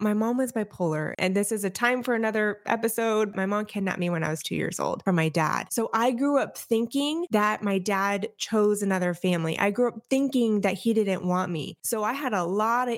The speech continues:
issues internally with feeling like I wasn't worthy enough of love. And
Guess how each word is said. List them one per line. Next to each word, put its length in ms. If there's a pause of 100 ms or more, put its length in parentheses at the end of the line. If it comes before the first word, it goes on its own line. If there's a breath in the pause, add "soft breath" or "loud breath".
issues 960
internally 840
with 220
feeling 380
like 160
I 100
wasn't 380
worthy 720
enough 500
of 160
love. 560
And 160